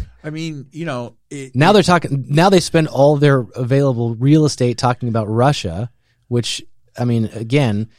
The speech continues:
Speaker 1: Well,
Speaker 2: Russia u-,
Speaker 1: I mean,
Speaker 2: invading Ukraine is bad,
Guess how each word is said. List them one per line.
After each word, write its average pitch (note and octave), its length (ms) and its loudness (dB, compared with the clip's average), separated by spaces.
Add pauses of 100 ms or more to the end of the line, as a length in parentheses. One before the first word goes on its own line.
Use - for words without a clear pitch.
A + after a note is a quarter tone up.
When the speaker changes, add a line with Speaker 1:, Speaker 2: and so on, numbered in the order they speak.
(440)
Speaker 1:
Well, D#3 220 -2
Speaker 2:
Russia E3+ 240 4
u-, D#3 180 4
Speaker 1:
I - 40 0
mean, C#3+ 80 2
Speaker 2:
invading D3 340 4
Ukraine C#3 440 0
is A2+ 200 -2
bad, A2+ 460 0